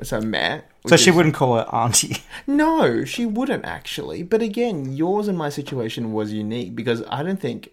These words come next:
Speaker 1: even my mum could, really knew the rules. Eventually she settled on it. She decided mum, I think she
Speaker 2: Yeah.
Speaker 1: was the one who decided, wasn't it?
Speaker 2: Well, I talked to her about it. We, we decided together. Something,
Speaker 1: Mm.
Speaker 2: 'cause, yeah, she, I think she wanted auntie originally, but that was probably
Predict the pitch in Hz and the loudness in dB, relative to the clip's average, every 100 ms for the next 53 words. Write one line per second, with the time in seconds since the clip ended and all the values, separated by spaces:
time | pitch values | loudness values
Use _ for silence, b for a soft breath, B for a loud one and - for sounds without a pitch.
0 | - 120 110 107 104 123 110 107 107 104 | -10 -6 -4 -2 -2 -2 -2 -4 -8 -12
1 | - _ _ _ - 120 - _ - 127 | -20 _ _ _ -10 -8 -10 _ -12 -6
2 | 123 123 127 117 110 104 110 139 143 214 | -2 0 0 0 0 -2 -2 -4 -4 -4
3 | 359 427 359 131 - - 90 85 - - | -2 0 0 -2 -4 -6 -6 -8 -4 -4
4 | - 117 117 110 110 107 92 - - 165 | 0 0 0 -6 -8 -8 -10 -14 2 6
5 | 359 302 120 - - - 131 131 - - | 6 4 -2 -4 -6 -8 -8 -10 -12 -18
6 | - _ _ _ B B 240 233 262 - | -20 _ _ _ B B 6 8 6 6
7 | 120 101 - - 139 156 156 175 180 - | -2 -2 -4 -4 2 2 4 4 4 4
8 | 175 131 120 104 - - 269 - 131 107 | 4 4 -2 -2 -4 -12 -16 -2 -2 -2
9 | - - 139 110 - - - - _ 139 | -8 -2 0 0 -4 -4 -6 -10 _ -6
10 | - - 165 175 - - 151 202 202 220 | -4 0 2 2 -2 2 4 2 -2 2
11 | 185 156 - 107 110 - 107 101 117 - | 2 2 2 2 2 -4 -6 -4 -4 -4
12 | 101 110 117 117 113 120 123 | -8 -10 -6 0 0 0 -4